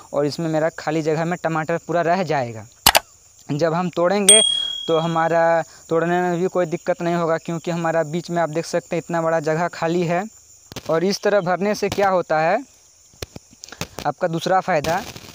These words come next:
मान के चलिए, हम टमाटर में आज पानी दे रहे हैं और हमको कल सुबह तोड़ना है, तो अगर हम प्रत्येक को भरेंगे, जैसे कि मैं बीच में एक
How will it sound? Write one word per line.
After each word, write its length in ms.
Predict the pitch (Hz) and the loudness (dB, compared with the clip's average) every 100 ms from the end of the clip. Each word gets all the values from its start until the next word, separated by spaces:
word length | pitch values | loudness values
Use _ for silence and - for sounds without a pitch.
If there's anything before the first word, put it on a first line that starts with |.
| - 160 | -8 -4
मान 160 | 190 | -2
के 120 | 185 | -2
चलिए, 300 | 185 190 185 | -2 0 2
हम 300 | 180 196 202 | 2 0 -2
टमाटर 440 | 185 180 180 190 185 | -2 -2 0 0 0
में 120 | 185 | 0
आज 140 | 180 | -2
पानी 260 | - 175 190 | -2 0 0
दे 180 | 180 170 | 2 2
रहे 260 | 156 156 | 2 0
हैं 200 | 156 175 - | 0 -2 -2
और 140 | 160 156 | -2 0
हमको 280 | 165 165 170 | -2 -4 -2
कल 200 | 175 165 | -2 -2
सुबह 320 | - 156 185 | -2 -2 -2
तोड़ना 420 | 170 165 175 180 | 0 0 2 0
है, 200 | 170 175 - - - - | 0 -2 -4 -8 -6 0
तो 60 | |
अगर 200 | 151 160 | 0 2
हम 160 | 175 180 | 0 -2
प्रत्येक 460 | 165 160 - 196 196 - | -2 -2 2 2 0 -6
को 160 | 185 175 | -2 0
भरेंगे, 520 | 151 165 180 170 160 | 2 2 2 2 2
जैसे 260 | 151 151 165 | 0 -2 -4
कि 140 | 170 | -4
मैं 240 | 165 165 156 | -2 -2 -2
बीच 200 | 170 170 | -6 -2
में 140 | |
एक 60 | 165 | -2